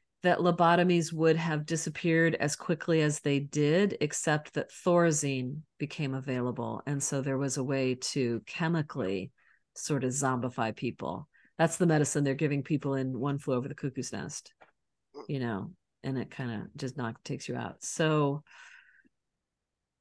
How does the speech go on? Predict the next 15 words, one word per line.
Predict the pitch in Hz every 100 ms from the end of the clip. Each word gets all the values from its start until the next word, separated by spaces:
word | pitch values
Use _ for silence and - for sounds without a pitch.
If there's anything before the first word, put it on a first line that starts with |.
| _ _
I | 170 180
don't | 180
know. | 170
Human | 156 226 240
nature | 220 208 208 202
is | 170 -
such | 175 160 156 - - - _ _ _ _ -
that, | 160 -
you | 165
know, | 156 143
it's | 139 139
like | 156 170
mistakes | 165 - 170 170 -
were | 175
made, | 165 151 147 143 143 143